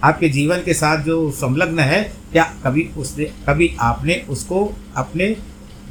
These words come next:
ग-, गणत, गणना में लिया है कि मैंने कितने सावन देखे हैं?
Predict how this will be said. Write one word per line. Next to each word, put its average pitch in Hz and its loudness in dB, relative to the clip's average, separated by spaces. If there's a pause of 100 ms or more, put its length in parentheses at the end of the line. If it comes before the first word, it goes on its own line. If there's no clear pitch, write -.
(100)
ग-, 131 4
गणत, 135 4
गणना 135 4
में 170 0
लिया 156 2
है 175 2
कि 165 -2
मैंने 127 0
कितने 135 -2
सावन 143 0
देखे 190 -2
हैं? 85 -6